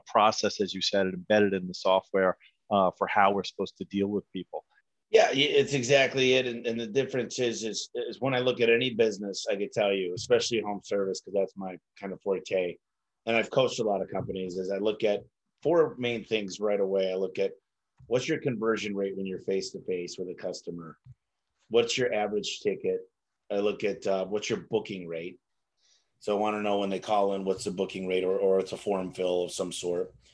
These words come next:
Speaker 2: And then I wanna know, uh, what does it cost you to acquire a customer? When I know those four K P Is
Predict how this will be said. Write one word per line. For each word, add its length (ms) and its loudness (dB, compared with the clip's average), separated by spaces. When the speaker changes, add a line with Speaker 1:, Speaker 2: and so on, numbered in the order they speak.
Speaker 2:
And 100 0
then 80 2
I 60 2
wanna 380 4
know, 460 2
uh, 160 2
what 160 8
does 160 6
it 100 0
cost 300 2
you 80 0
to 100 6
acquire 360 4
a 40 2
customer? 480 0
When 160 0
I 80 2
know 160 0
those 240 6
four 240 2
K 220 0
P 200 -4
Is 500 -4